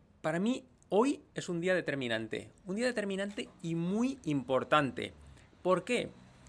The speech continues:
Porque si, por ejemplo, nos remontamos a dos mil diez,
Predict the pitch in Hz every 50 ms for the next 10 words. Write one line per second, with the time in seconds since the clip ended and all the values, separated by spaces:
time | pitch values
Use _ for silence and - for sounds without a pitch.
0 | - - 160 156 156 - 180 165 160 - 208 233 269 233 208 190 170 156 156 151
1 | 147 143 135 - 190 196 165 147 - - 139 131 127 123 135 131 123 - - 156
2 | 175 196 190 175 156 147 170 165 156 151 180 - -